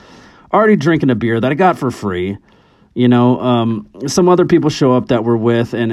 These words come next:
you know, start buying a little bit of food, little snacky food. We're eating snacky food. We're vibing. We're having a good time.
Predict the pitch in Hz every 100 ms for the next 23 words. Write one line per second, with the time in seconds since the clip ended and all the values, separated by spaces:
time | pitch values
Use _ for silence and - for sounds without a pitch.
0 | 113 139 120 110 - 147 135 104 143 139
1 | 135 135 131 123 - 131 123 123 131 -
2 | 143 131 123 123 131 123 127 143 131 -
3 | 151 135 123 151 131 117 127 147 139 139
4 | 131 127 - - - _ 127 139 139 131
5 | 117 113 - 170 165 165 131